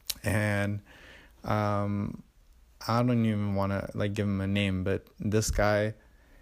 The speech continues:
uh, I find that when I do have lunch with someone, it's with him. And normally I catch myself texting a lot, or not even texting, just doing s-, Wake Up with Wonder stuff, doing social media stuff,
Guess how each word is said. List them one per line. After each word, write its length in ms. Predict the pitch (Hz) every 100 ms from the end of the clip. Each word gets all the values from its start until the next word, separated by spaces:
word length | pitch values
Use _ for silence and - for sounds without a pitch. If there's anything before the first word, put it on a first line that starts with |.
| - - - - - -
uh, 360 | 104 101 90 -
I 60 | -
find 440 | - - 117 120
that 220 | 110 101 107
when 160 | 107
I 120 | 101
do 320 | 98 - 120 131
have 260 | 113 98
lunch 540 | 98 107 117 - - -
with 320 | - 117 120
someone, 520 | - 101 101 98 98 -
it's 180 | -
with 280 | - 107 101
him. 420 | 127 123 107 101 104 - - -
And 320 | 110 104 101
normally 640 | 107 113 113 107 107 107 -
I 60 | 104
catch 420 | - - 113 -
myself 600 | 107 101 - 104 101 - -
texting 640 | - - - - 98 98 - - - -
a 80 | -
lot, 440 | 98 101 110 - -
or 120 | 104
not 180 | 104 113
even 200 | 113 104
texting, 480 | - - - 104 95
just 420 | 104 - - - - - -
doing 360 | - 107 104 101
s-, 200 | 92 - -
Wake 200 | 107 -
Up 120 | 104
with 100 | 104
Wonder 340 | 95 98 101 101
stuff, 280 | - 104 101
doing 220 | 104 101
social 340 | - 104 -
media 280 | 104 104 107
stuff, 440 | - - 101 -